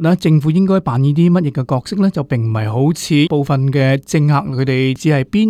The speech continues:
撻呢一啲嘅年青人，又或者係將呢一啲嘅年青人咧係定位。咁政府應該點樣做咧？墨爾本市係咪好似大家傳聞裏邊講得咁唔安全呢？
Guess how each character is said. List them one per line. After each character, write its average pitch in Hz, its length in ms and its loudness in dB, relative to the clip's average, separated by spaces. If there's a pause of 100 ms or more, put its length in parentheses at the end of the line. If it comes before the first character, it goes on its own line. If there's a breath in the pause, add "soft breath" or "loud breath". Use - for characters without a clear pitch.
撻 156 140 0
呢 175 120 -4
一 180 120 -2
啲 175 100 -2
嘅 156 120 -2
年 107 200 -8
青 175 160 0
人， 123 140 0 (260 loud breath)
又 160 100 -2
或 139 140 0
者 180 140 -2
係 151 180 0
將 196 400 -2
呢 196 80 -6
一 202 40 -6
啲 185 140 -4
嘅 156 120 -6
年 120 320 -10
青 190 160 -4
人 135 160 -4
咧 220 120 0 (280 loud breath)
係 135 160 0
定 135 280 0
位。 165 240 -2 (240 loud breath)
咁 165 220 2
政 156 180 0
府 156 140 -2
應 196 140 -2
該 190 180 0
點 151 140 -2
樣 180 160 -2
做 147 180 -2
咧？ 220 100 -2 (440)
墨 180 100 0
爾 190 120 2
本 262 140 0
市 240 120 -2
係 190 100 0
咪 160 100 0
好 156 160 2
似 175 560 2 (120)
大 156 120 0
家 226 300 0
傳 143 300 -4
聞 113 220 -4
裏 139 100 0
邊 139 260 0
講 151 100 0
得 196 120 0
咁 190 160 -2
唔 131 260 -2
安 165 160 2
全 113 220 -6
呢？ 170 100 0